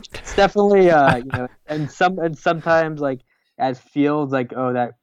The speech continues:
Speaker 1: may be more difficult or more challenging, but I think kind of the fun part of this, and for anyone else who writes kind of nonfiction, whether or not it's data-driven or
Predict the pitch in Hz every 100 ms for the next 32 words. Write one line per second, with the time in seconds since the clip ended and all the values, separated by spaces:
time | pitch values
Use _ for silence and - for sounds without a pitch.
0 | 135 127 135 131 127 123 120 120 120 123
1 | 160 156 170 147 131 127 120 135 127 127
2 | 123 123 113 117 113 - _ _ - 139
3 | 165 139 160 143 123 120 120 120 - 170
4 | 165 147 151 147 135 135 131 127 - _
5 | _ _ 131 127 139 135 131 127 - 127
6 | 123 120 - 123 117 120 123 123 123 -
7 | 123 - 123 120 120 117 117 110 - 139
8 | 123 117 117 120 120 117 113